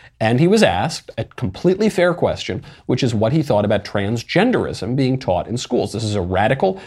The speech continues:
false theory about human nature, that your body has nothing to do with who you are. It is being taught in schools. The guy who's running for governor of California was asked about this. He obviously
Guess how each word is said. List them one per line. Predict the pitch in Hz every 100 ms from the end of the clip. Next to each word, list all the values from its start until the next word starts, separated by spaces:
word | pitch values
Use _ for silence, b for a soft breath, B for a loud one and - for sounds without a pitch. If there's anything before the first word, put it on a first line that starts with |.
| B
false | - - 98 - - - b b b _ _ _ 92 - _ -
theory | - 170 120 92
about | 117 107 107
human | 139 156 127
nature, | 90 - 98 120
that | 110 -
your | 104 101
body | 95 95 110
has | 107
nothing | 101 98 107
to |
do | 113 110
with | 110
who |
you | 139 143 98
are. | 95
It | 87
is | 95 120
being | 139 143 123
taught | 107 87
in | 95
schools. | - 78 85 - B B
The | 104
guy | 104
who's | 110 -
running | 104 104
for | 107
governor | 101 104 110 135
of |
California | 139 139 131 95 95
was | 95 -
asked | 151 240 -
about | 98 78
this. | 95 107 B B
He | 120 -
obviously | 117 165 156 120 - 117 95 92